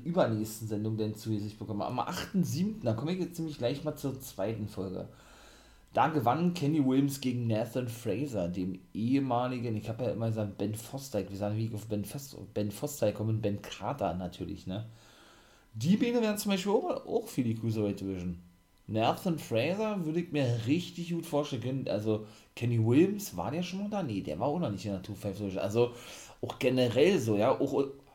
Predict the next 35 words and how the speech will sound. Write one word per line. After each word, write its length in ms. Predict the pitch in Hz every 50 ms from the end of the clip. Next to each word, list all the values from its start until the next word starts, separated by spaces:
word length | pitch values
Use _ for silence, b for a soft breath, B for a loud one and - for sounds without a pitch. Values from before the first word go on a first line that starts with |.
| B B -
unseren 380 | 120 139 135 139 139 127 117
deutschen 440 | 110 120 147 147 - - - 131 113
Theoman, 460 | - 185 202 202 151 113 104 101 101
den 100 | 104 101
ehemaligen 400 | - 113 135 135 117 117 113 113
Lucky 300 | 107 113 113 - 120 113
Kid, 280 | 113 - 185 180 - -
ne? 240 | 104 101 120 - - B B B B B B B B B B B B B B B B
Auch 160 | - 85 117 113
die 260 | 117 143 175 175 -
könnte 260 | - 185 147 - 113
man 180 | 104 101 101 -
alle 580 | - 87 101 107 101 101 98 95 92 90 85 - -
dahin 380 | - 95 101 95 110 113 113 113
schicken, 320 | - 117 113 113 110 98
wenn 100 | 107 104
man 120 | 110 110 104
die 140 | 104 101
wirklich 280 | 104 107 - 110 104 -
weiterhin 320 | 101 - 120 117 107 104
am 180 | 67 82 104 101
Leben, 540 | 101 107 110 113 110 107 104 104 101 - - - _ _ _ _ _ _ _ _ _ _ _ _ _ _ _ _ _ _ -
ja, 240 | - 98 92 98 - -
lassen 340 | 98 101 107 - - 113 107
möchte, 320 | 107 104 - - - 104
erhalten 800 | 95 98 101 101 101 107 113 110 113 110 110 107 107 104 101 95 98
möchte, 540 | 98 98 107 110 110 110 110 110 107 98 101
wie 80 | 113 113
auch 100 | 110 113
immer. 360 | 117 117 104 107 120 139 B B B B B B B B - -
Die 380 | 113 113 110 110 110 107 107
Cruiserweight 480 | - - 113 113 117 113 107 107 104 117
Division, 300 | 117 110 110 117 131 113
ja, 180 | 101 113 131
s-, 360 | 127 113 - - - - -